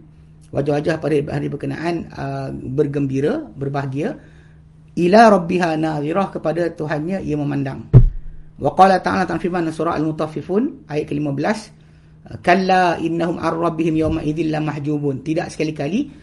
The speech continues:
sesungguhnya mereka, ah, pada hari berkenaan, ah, daripada Tuhan mereka pada hari berkenaan akan dihijab. Okey. Jadi berkata, ah, Imam Maqdisi rahimahullah, ah, poin empat puluh, "Falamma hujiba haula'i fi hali sukhti." Maka apabila,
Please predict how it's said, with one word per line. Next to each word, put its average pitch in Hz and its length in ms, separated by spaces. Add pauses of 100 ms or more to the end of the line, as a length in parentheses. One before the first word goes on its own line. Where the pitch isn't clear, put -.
(460)
sesungguhnya 175 400
mereka, 208 480 (240)
ah, 156 320
pada 165 320
hari 160 240
berkenaan, 151 800
ah, 151 80
daripada 165 320
Tuhan 165 240
mereka 165 240
pada 151 240
hari 143 160
berkenaan 151 400
akan 139 320
dihijab. 151 400 (560)
Okey. - 480 (480)
Jadi 214 400
berkata, 185 560
ah, 147 240 (160)
Imam 156 320
Maqdisi 151 400
rahimahullah, 160 300 (100)
ah, 143 160 (160)
poin 147 240
empat 143 160
puluh, 220 320 (320)
"Falamma 190 640 (240)
hujiba 170 400
haula'i 175 480
fi 165 160
hali 175 240
sukhti." - 560 (480)
Maka 160 320
apabila, 160 480